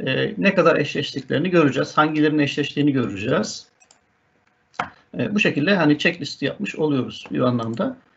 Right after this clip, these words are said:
E, şöyle yapalım şimdi. Birazcık küçültelim bu ekranıma. Bu tablomuzun adı neymiş ona bakalım.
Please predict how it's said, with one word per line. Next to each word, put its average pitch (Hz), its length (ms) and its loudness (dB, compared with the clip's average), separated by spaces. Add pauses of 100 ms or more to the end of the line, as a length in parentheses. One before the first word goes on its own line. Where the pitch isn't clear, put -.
(600)
E, 139 180 2
şöyle 180 280 6
yapalım 127 340 0
şimdi. 202 240 -2
Birazcık 156 440 2
küçültelim 139 640 -2
bu 120 80 2
ekranıma. 131 520 0 (1300)
Bu 214 120 2
tablomuzun 220 640 6
adı 208 240 6
neymiş 202 340 4
ona 170 240 0
bakalım. 147 380 0